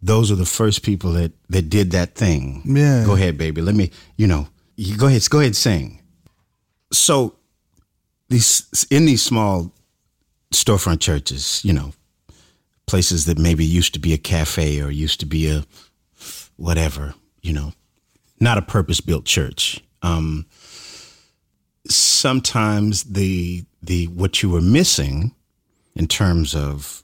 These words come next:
Speaker 1: like, a, the, uh, everything that you would want to have in a, in a church band or, uh, in, in a, the full choir sound wasn't there.
Speaker 2: Yeah.
Speaker 1: And so, but the benefit of that for me was sometimes singing little small harmonies with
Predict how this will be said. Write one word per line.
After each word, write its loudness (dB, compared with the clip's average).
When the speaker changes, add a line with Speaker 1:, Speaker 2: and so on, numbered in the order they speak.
Speaker 1:
like, -12
a, -12
the, -20
uh, -18
everything 2
that 0
you -2
would -4
want -2
to -6
have -2
in -2
a, -6
in -6
a -4
church -6
band -4
or, -10
uh, -6
in, -6
in -6
a, -8
the -12
full 2
choir 0
sound -2
wasn't -4
there. -2
Speaker 2:
Yeah. 4
Speaker 1:
And -4
so, 2
but -2
the 0
benefit 2
of -2
that 0
for -4
me 2
was -2
sometimes -2
singing 0
little -2
small -2
harmonies -2
with -6